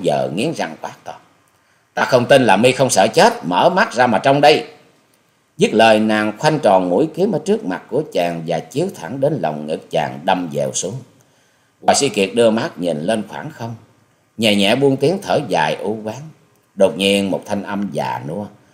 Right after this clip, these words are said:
từ trong hư không vọng về: "Đồ nhi, dừng tay!" Liền sau đó là một chiếc bóng trắng từ mút cao tầm mắt bắn nhanh xuống trận diện.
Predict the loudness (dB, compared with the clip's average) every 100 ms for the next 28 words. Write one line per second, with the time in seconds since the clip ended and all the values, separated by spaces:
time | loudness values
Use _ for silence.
0 | _ _ _ _ 4 6 4 2 0 2
1 | 0 2 0 0 -4 -6 -8 -10 -12 -18
2 | _ _ _ _ _ _ 6 8 8 4
3 | 4 4 2 0 -8 0 0 0 -4 0
4 | 2 2 0 -2 -12 _ _ _ _ _
5 | _ _ 0 2 4 4 4 6 6 4
6 | 2 -4 -8 -10 -10 -8 -8 -10 -14 -14
7 | -16 _ _ _ _ _ 4 4 2 0
8 | -2 -6 -4 -2 -2 -2 -2 -6 -8 -14
9 | _ -2 -2 0 -2 -4 -6 -8 -8 -10
10 | -12 -14 -16